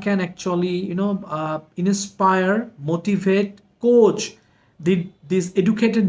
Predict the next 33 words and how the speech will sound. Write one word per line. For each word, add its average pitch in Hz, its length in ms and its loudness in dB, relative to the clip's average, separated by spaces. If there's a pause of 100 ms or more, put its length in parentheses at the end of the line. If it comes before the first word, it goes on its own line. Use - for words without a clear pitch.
middle 196 260 2 (100)
class 190 340 2 (1080)
to 190 80 2 (220)
become 208 240 2 (100)
more 226 180 6
in 196 140 4
their 156 200 4
life - 160 -6 (140)
so 196 60 2 (120)
that 214 200 0
they 180 160 0
can 202 120 -2 (240)
earn 196 160 4 (220)
more 202 220 4 (160)
in 165 80 -2 (100)
their, 147 140 -2 (180)
from 156 200 -4
their 143 180 -6
career. 147 320 2
So 185 40 -4 (100)
that 196 200 2
was 208 100 2 (140)
my, 175 80 0 (640)
my, 156 120 -4 (160)
uh, 151 280 -2
offering 202 320 2
always. 139 220 -2 (120)
But 202 100 0 (180)
এইটা 220 320 2
বাংলাদেশ 175 460 0
সবচাইতে 180 580 -6
বেশি 170 220 -6
নেগলেক্টেড, 190 640 -4